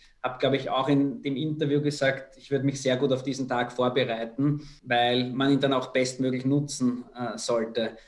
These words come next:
Aber aufgrund dieser Verletzlichkeit und aufgrund dieser absoluten Nicht-Selbstverständlichkeit, dass wir in einer Demokratie leben dürfen,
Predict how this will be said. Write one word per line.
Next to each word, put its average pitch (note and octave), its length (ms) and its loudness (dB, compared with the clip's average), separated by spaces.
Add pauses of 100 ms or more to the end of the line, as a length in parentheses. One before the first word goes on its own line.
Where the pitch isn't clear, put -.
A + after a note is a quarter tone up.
(260)
Aber D3+ 720 2
aufgrund D3 540 -2
dieser D3+ 220 2
Verletzlichkeit D3+ 920 0
und D3+ 80 -4
aufgrund D3 600 0
dieser C#3 640 -2
absoluten D3 640 -2
Nicht-Selbstverständlichkeit, B2+ 1400 0
dass C#3+ 120 -4
wir C#3+ 60 -2
in C3+ 100 2
einer C3 120 -2
Demokratie C3+ 640 -4
leben C3 400 -4
dürfen, C3+ 580 -4